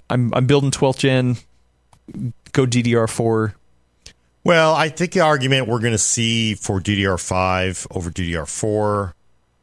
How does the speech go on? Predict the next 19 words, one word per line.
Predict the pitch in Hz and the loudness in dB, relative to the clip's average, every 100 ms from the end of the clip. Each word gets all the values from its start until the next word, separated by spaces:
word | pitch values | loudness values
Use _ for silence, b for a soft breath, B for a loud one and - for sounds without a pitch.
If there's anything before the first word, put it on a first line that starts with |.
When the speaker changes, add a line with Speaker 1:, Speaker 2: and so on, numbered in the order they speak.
| _ _ - | _ _ -10
Speaker 2:
is | 92 90 85 80 - - _ _ _ _ _ _ _ _ | -4 -2 -4 -6 -10 -18 _ _ _ _ _ _ _ _
as | 113 113 107 | -2 0 0
we | 113 | 0
move | 107 110 104 | 0 0 -2
to | - 104 98 98 139 _ | -4 -4 -2 -4 -8 _
far | - - 139 | -10 -2 0
more | 123 107 | 0 -2
powerful | 90 98 92 92 85 | -2 -2 -2 -4 -8
G | 78 | -6
P | 82 85 85 87 | -6 -4 -4 -4
Us. | 82 | -6
I | 80 | -6
mean, | 85 85 85 - | -4 -4 -6 -10
you, | - 101 | -6 -6
you | - 110 104 | -4 -2 -2
heard | 104 | -2
Tom | 76 87 92 | -2 -2 -4
from, | - 85 82 - | -6 -8 -8 -10
uh, | - 76 71 | -8 -8 -8